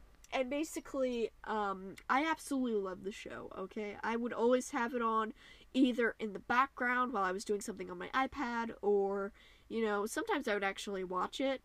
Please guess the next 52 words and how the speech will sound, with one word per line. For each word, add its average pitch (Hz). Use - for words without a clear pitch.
<laughs> 262
That 214
was 247
back 214
when 202
I 196
actually 190
watched 175
things 226
instead 185
of 180
just -
listening 208
to 214
them. 226
But, 220
um, 202
it 254
was 302
one 302
of 320
those 226
where 202
I 240
absolutely 208
loved -
it. -
And 233
every, 359
and 254
pretty 403
much 453
every 277
night 202
when 214
I 208
went 202
to -
bed, 185
it -
was 254
actually 311
very 226
weird 202
for 233
me 220
to 190
go 196
to 196
bed 196
and 185
not 180